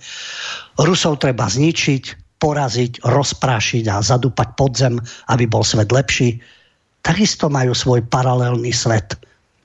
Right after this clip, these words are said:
A všade vidia konšpirátorov, extrémistov, fašistov. To je takisto ich svet, ktorý si vytvárajú. A čo ich trápi, že sú oslabené tradičné médiá? No, vďaka tomu, že existuje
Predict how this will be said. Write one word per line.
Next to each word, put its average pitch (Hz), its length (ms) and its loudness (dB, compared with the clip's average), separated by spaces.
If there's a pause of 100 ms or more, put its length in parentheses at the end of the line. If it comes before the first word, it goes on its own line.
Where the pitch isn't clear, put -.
(180)
A 127 80 2
všade 127 240 0
vidia 127 240 2
konšpirátorov, 123 800 0
extrémistov, 110 560 0
fašistov. 117 640 -2 (800)
To 147 80 4
je 143 80 0
takisto - 560 0
ich 170 160 2
svet, 143 320 0
ktorý 165 240 0
si 208 160 -2
vytvárajú. 185 560 2
A - 400 -6
čo 160 160 2
ich - 160 -6
trápi, 151 320 2
že 147 80 2
sú - 160 0
oslabené 156 560 0
tradičné 135 560 0
médiá? 117 320 2 (480)
No, - 400 2 (400)
vďaka 127 320 0
tomu, 165 480 0
že 147 160 -2
existuje 160 560 2